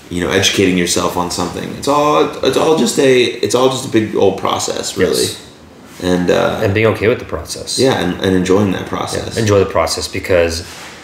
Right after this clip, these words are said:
Speaker 2: I don't know, I look back at my failures and I enjoy that I had them. Like, I got fired from a job once.
Speaker 1: Yeah.
Speaker 2: It's funny, I actually talked to that man. Um, two days ago, I got a phone call from the only person who's ever fired me. And we had an hour-long conversation about
Speaker 1: Yeah.
Speaker 2: it.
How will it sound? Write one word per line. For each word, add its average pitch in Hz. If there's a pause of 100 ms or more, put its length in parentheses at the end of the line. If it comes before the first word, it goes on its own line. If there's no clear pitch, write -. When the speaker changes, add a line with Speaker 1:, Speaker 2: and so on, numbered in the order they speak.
(720)
Speaker 2:
I 107
don't 95
know, 90
I 104
look 120
back 98
at 95
my 90
failures 87
and 82
I 80
enjoy 80
that 78
I 76
had 78
them. - (340)
Like, 92
I 92
got 92
fired 87
from 101
a 95
job 95
once. 107
Speaker 1:
Yeah. 92 (640)
Speaker 2:
It's -
funny, 107
I 95
actually 98
talked -
to 92
that 82
man. 80
Um, 85 (320)
two -
days 110
ago, 85 (640)
I 101
got 92
a 82
phone 98
call 85
from 90
the 85
only 98
person 98
who's 85
ever 87
fired 80
me. 78 (1400)
And 85
we 85
had 87
an 80
hour-long 90
conversation 85
about 95
Speaker 1:
Yeah. 98
Speaker 2:
it. 110